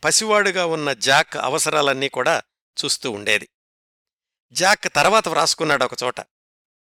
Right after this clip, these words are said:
"నాకు జన్మనిచ్చిన తల్లి నుంచి ప్రేమాభిమానాలు లభించలేదు, నన్ను పాలిచ్చి పెంచిన ప్రెంటిస్, చిన్నతనంలో నన్ను కంటికి రెప్పలా చూసుకున్న సవతి అక్క ఎలిజా, వీళ్లే నాకు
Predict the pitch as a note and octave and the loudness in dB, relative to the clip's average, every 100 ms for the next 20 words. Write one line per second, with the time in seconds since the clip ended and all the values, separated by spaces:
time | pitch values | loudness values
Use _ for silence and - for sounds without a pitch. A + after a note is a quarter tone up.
0 | _ _ C3 D3+ D#3 C3 C#3 E3+ G3+ G3+ | _ _ 0 2 2 0 2 2 2 2
1 | G3 F#3 D3 D#3+ E3+ F3 - D#3+ - C3+ | 2 0 2 2 2 -2 0 -2 0 0
2 | D#3 E3+ D3 D#3 D3+ D3+ D3 A#2+ A2+ C#3+ | 2 2 0 0 2 2 2 -2 -2 -2
3 | C#3+ C#3 C3 F3 A3 - _ _ _ - | 0 2 2 -2 -8 -10 _ _ _ -6
4 | C#3+ D3+ C#3 - C#3 G#3 - G3+ D#3+ D#3 | -2 -2 -2 0 2 2 0 -2 -4 -2
5 | D#3 C#3 - B2 C#3 E3+ - - _ _ | 0 0 -2 -4 0 0 2 -2 _ _
6 | _ - E3+ F3+ G3+ G3 F3+ F3 F3 E3+ | _ -2 2 2 2 2 2 2 0 -4
7 | _ _ _ _ _ B2+ D3+ D#3+ B2+ - | _ _ _ _ _ 0 2 2 0 -4
8 | - E3 G#3 F#3+ D#3 C#3+ F3+ F3 D#3+ D#3+ | -2 0 0 0 2 0 0 0 0 -4
9 | - D#3+ D3 - C3 D3+ - D3 C3+ - | -6 -4 -2 -2 0 0 0 -2 0 0
10 | B2 B2 D3+ D3+ C#3 - _ B2+ F3 E3+ | 2 2 2 4 4 2 _ -4 0 2
11 | D3+ C#3+ - C3 | 2 2 -2 -8